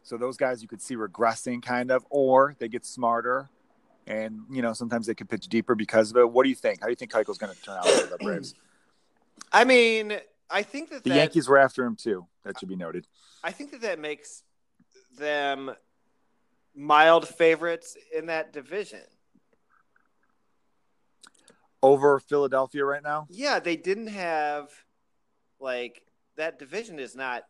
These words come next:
Speaker 2: overly impressive. I don't think anybody sees the Phillies as, like, a juggernaut, even though, I mean, like, they're what, they're thirty-seven and twenty-eight. That's about what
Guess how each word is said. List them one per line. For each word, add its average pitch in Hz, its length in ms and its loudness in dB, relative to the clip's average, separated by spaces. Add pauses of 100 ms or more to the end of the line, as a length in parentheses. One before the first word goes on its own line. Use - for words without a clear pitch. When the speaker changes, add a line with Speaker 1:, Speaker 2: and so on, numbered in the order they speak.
(160)
Speaker 2:
overly 127 720 -10
impressive. 104 760 -10
I 120 120 -6
don't 156 140 -4
think 143 180 -10
anybody 131 420 -8
sees 113 640 -12 (1120)
the 123 80 -10
Phillies 123 640 -4
as, 110 360 -2
like, 107 200 -4
a 104 100 -10
juggernaut, 95 960 -8 (400)
even 160 240 -2
though, 175 200 2
I 180 60 -2
mean, 185 180 -8
like, 170 200 -6
they're 180 140 -10
what, 156 260 -6
they're 127 140 -10
thirty-seven 135 640 -10
and 131 120 -14
twenty-eight. 135 540 -10
That's 143 200 -10
about 120 460 -4
what 117 220 -10